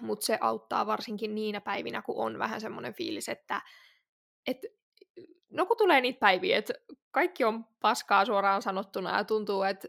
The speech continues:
ei oo mitään syitä, minkä takia olla iloinen tai onnellinen. Ja tulee vähän semmoinen kierre, et mikään ei oo hyvin, niin sit mua ainakin itseä auttaa tosi paljon, et sit vaan kirjoittaa ihan vaikka ranskalaisilla viivoilla silleen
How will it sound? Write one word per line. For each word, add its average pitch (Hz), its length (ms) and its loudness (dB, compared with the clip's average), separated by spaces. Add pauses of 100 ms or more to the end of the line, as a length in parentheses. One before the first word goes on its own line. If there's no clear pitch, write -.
(120)
ei 202 200 -2
oo 202 60 -4
mitään 214 340 -2
syitä, 202 300 -2
minkä 208 240 -8
takia 208 280 -4
olla 208 160 0
iloinen 269 380 0
tai 208 200 0
onnellinen. 208 720 0 (1200)
Ja 208 100 -2
tulee 214 280 0
vähän 233 160 0
semmoinen 208 320 -4
kierre, 233 460 0
et 269 80 -4 (340)
mikään 302 380 2
ei 294 140 6
oo 285 80 4
hyvin, 285 400 4
niin 254 140 -4
sit 240 180 -6
mua 214 200 -2
ainakin 202 320 -2
itseä - 300 -4
auttaa - 360 0
tosi 262 200 -2
paljon, 220 340 -2
et 233 100 -10
sit - 180 -14
vaan 226 160 0
kirjoittaa - 540 -4
ihan 220 180 -4
vaikka - 240 -4
ranskalaisilla 131 540 -4
viivoilla 247 280 0
silleen 247 420 -2